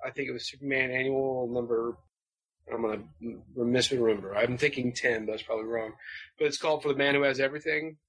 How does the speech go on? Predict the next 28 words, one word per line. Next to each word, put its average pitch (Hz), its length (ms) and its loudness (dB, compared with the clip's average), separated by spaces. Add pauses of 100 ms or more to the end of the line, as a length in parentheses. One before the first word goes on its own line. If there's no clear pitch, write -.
um, 117 260 -2
which 117 220 -4
basically, 127 600 0 (640)
uh, 117 220 -6 (460)
Alien 135 440 2
grants 123 580 0 (280)
Superman 135 400 -2
his 113 100 -2
heart's 143 240 -2
desire, 123 480 0
which 120 180 -8
is - 120 -10
to 117 60 -12
see 120 340 -2 (380)
Krypton 120 400 2
reborn. 113 520 -2 (640)
Uh, 117 280 4
he 135 160 2
also 135 200 2
did 131 200 2
Whatever 131 320 2
Happened 123 300 2
to 117 100 0
Man 117 200 -2
Tomorrow, 123 460 0
which 127 100 -6
was 123 120 -12
great. 127 360 0